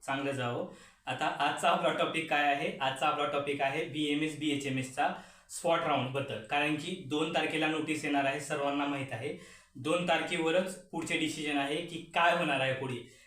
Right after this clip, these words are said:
कारण की दोन तारखेला, दोन तारखेला समजेल आपल्याला पुढचा राऊंड होणार आहे की नाही. कारण की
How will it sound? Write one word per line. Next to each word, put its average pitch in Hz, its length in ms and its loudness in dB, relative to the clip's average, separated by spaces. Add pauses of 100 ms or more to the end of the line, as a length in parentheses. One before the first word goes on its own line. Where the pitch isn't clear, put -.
(120)
कारण 165 240 2
की 190 340 -2
दोन 180 260 2
तारखेला, 175 420 4 (100)
दोन 170 260 0
तारखेला 165 400 2
समजेल 151 240 0
आपल्याला 143 280 2
पुढचा 151 320 -2
राऊंड 143 180 2
होणार 143 260 0
आहे 131 200 -2
की 139 100 -6
नाही. 127 240 -2
कारण 143 280 0
की 185 340 -4